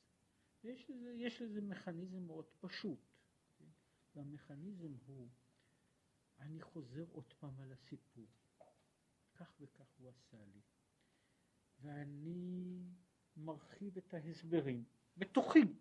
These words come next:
לא צריך להגיד אותם לאחרים. אני מרחיב בתוכי את ההסבר, מה בדיוק הוא עשה לי.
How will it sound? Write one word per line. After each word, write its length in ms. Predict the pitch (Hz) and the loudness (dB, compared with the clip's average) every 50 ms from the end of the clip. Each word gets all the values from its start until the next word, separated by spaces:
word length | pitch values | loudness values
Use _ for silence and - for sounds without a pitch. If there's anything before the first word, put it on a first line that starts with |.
| - - - | -12 -16 -16
לא 120 | 254 294 - - | -14 -14 -14 -10
צריך 300 | - 190 180 175 - 180 | -8 -8 -8 -8 -6 -2
להגיד 300 | 165 156 147 165 190 190 | 0 2 6 6 8 8
אותם 320 | 180 185 - 170 156 156 | 8 6 4 -6 -10 -8
לאחרים. 500 | 160 160 160 - - 214 214 226 190 135 - - - - - - - - _ - | -8 -8 -8 -8 -10 -6 2 2 2 2 2 -4 -14 -20 -20 -20 -20 -20 _ -8
אני 200 | 135 135 151 156 | -4 -2 -2 0
מרחיב 640 | 156 156 151 139 - - - - 208 208 190 185 175 | 0 -2 -4 -6 -6 -14 -12 -10 -8 -8 -8 -8 -8
בתוכי 460 | 175 175 - 151 135 - - 147 147 | -8 -8 -8 -12 -14 -12 -12 -14 -14
את 140 | 143 - 156 | -14 -14 -16
ההסבר, 400 | 139 123 117 110 110 120 123 117 | -16 -14 -16 -16 -14 -12 -12 -12
מה 180 | 113 117 143 165 165 - | -10 -10 -10 -10 -8 -8
בדיוק 420 | 160 131 123 120 120 120 123 - - - | -10 -10 -10 -14 -16 -16 -18 -18 -20 -18
הוא 140 | 135 127 | -18 -18
עשה 340 | 120 - - - - 110 104 | -18 -18 -20 -20 -18 -18 -16
לי. 140 | 101 101 | -18 -18